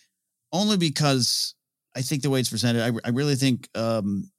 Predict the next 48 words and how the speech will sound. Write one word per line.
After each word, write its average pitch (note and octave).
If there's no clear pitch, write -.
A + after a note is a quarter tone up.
Rosario B2
Dawson A#2
f-, -
kind C#3+
of A#2+
feels, F3
acts, C3
and A2
moves C#3
like C3+
the B2+
character. C#3
I D3
know C4+
some A#3
people F3
have B2+
said, A#2+
uh, A#2
that, A2+
uh, -
you A#2+
know, F#2+
uh, G2
uh, -
the, -
the, G#2+
the G#2
voices, A#2
everything's A#2
kinda A2+
throws A2
them G#2
off. F#2+
Um, G2
I G3
think F#3+
at E3
the D3
end D3
of B2+
the C3
day, B2+
when A#2
you, A#2
when A#2+
you, A2+
I, A#2+